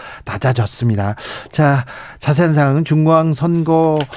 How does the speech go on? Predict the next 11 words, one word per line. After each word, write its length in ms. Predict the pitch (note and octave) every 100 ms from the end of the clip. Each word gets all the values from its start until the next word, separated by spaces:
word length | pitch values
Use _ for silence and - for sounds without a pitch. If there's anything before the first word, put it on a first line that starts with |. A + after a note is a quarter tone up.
| - - -
여론조사 460 | C3 D#3 D3+ C#3+ D3+
심의위원회 540 | C3 F3+ D#3+ C#3+ C#3
홈페이지 440 | C#3 E3 E3+ D3 C#3+
참조하시면 760 | - F3+ E3+ D3+ - E3+ D#3+
됩니다. 600 | C#3 C3+ D3+ D3+ C3+ D#3 E3 - - - - - -
음, 680 | D3+ D#3+ D#3+ E3 E3 D#3+ B2 _ _
한동훈 1080 | - - B3 C#4 C4+ D4 D4 C#4+ D4 C4 G3 - - -
장관이 720 | - D#3+ F3 D3 C3+ D3+ B2+
계속 340 | - F3 G3+ -
정치인으로 1040 | D3 D#3+ E3 B3+ C4+ B3+ E3 B2+ C3+ C#3+
이렇게, 760 | A#2 B2+ C3 B2+ - C3+ B2+